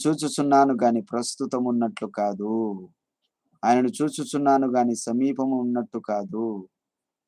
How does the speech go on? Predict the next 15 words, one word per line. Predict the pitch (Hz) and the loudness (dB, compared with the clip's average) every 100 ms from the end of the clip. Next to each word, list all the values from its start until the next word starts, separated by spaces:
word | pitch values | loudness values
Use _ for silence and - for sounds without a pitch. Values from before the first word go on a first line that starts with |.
| - | -6
నక్షత్రం | 107 117 123 - 131 135 131 | 0 0 0 -2 -4 -2 0
యాకోబులో | 123 123 120 143 147 143 135 | 4 4 4 4 4 6 4
ఉదయించును, | 120 113 113 107 - 101 90 85 _ _ _ 101 | 2 0 0 -2 -6 -8 -8 -12 _ _ _ 0
రాజదండం | 113 123 123 123 127 131 127 | 4 4 2 2 2 2 2
ఇస్రాయేల్ | 113 - 117 117 113 | -2 0 2 2 2
నుండి | 110 104 104 | -2 -4 -4
లేచును, | 101 101 - 101 101 107 101 85 _ _ _ _ _ _ _ - | -6 -6 -8 -6 -4 -6 -10 -16 _ _ _ _ _ _ _ -8
అది | 107 | -4
మోయాబు | 110 113 127 131 139 139 | 0 2 6 8 8 6
ప్రాంతములను | - 131 143 135 143 135 120 | 4 4 4 -2 -2 0 -2
కొట్టును, | - 107 107 101 101 | -4 -8 -6 -8 -4
కలహ | 110 113 117 | 0 0 0
వీరులందరినీ | 113 113 113 110 113 120 117 | -2 -2 -2 -2 0 0 -2
నాశనం | 107 104 113 - - | -4 -10 -14 -16 -18
చేయను." | - - - - | -20 -20 -20 -16